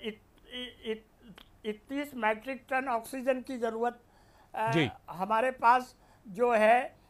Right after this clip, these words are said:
Speaker 1: अ, अ, आपूर्ति की स्थिति थी और अब चार सौ चवालीस हो गई है, जो बाद में और बढ़ेगी।
Speaker 2: हम्म।
Speaker 1: मतलब अप्रैल तक में एक सौ इकतीस मेट्रिक टन थी।
Speaker 2: हम्म।
Speaker 1: अब आप अंदाज करिए,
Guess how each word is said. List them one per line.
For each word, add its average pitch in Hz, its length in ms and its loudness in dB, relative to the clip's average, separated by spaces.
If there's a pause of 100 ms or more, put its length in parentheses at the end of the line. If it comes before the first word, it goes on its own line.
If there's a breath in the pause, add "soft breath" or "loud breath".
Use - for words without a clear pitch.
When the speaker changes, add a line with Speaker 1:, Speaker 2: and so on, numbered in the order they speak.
(140)
Speaker 1:
अ, - 20 -8
अ, 220 640 -2 (200)
आपूर्ति 247 600 2
की 269 300 -6
स्थिति 226 400 -6
थी 262 380 -6 (220 soft breath)
और 226 180 4
अब 254 380 2
चार 240 240 4
सौ 277 180 0
चवालीस 254 640 0
हो 233 120 -2
गई 226 200 -6
है, 220 240 -4 (240 soft breath)
जो 220 120 0
बाद 220 320 4
में 269 140 -4
और 254 320 4
बढ़ेगी। 180 480 -4 (240 soft breath)
Speaker 2:
हम्म। 143 60 -2
Speaker 1:
मतलब 330 420 0
अप्रैल 277 480 6
तक 240 240 -4 (100)
में 285 160 0
एक 247 260 -2
सौ 320 340 2 (320 loud breath)
इकतीस 285 480 -6
मेट्रिक 254 500 -4
टन 220 140 -2
थी। 170 360 -14 (200)
Speaker 2:
हम्म। 123 200 -8 (100)
Speaker 1:
अब 180 120 -2
आप 233 340 4
अंदाज 226 400 2
करिए, 254 420 -6